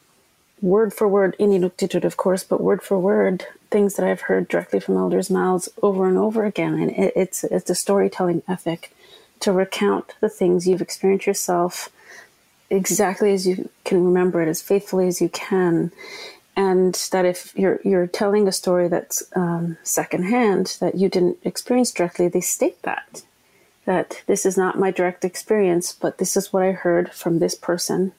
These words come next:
They cite their sources. And they'll often say, "I have heard this story from,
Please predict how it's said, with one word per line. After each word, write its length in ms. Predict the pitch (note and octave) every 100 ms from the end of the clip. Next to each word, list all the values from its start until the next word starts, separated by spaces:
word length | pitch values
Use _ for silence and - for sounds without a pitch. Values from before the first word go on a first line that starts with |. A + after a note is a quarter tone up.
| -
They 100 | F3+
cite 360 | F3 E3 F#3 -
their 120 | G3
sources. 680 | - G3 G3+ - - - - _ _ _ - - - - - _ _ -
And 180 | G3 F#3+
they'll 100 | F3
often 380 | E3+ F3 G3 F#3
say, 460 | - F3 E3+ F3 E3+ _ -
"I 120 | F#3+
have 220 | F3+ G3
heard 360 | - G#3+ G#3+ -
this 140 | A3+
story 540 | - - F#3+ F#3 F3+ F#3
from, 600 | - - F3 E3 F3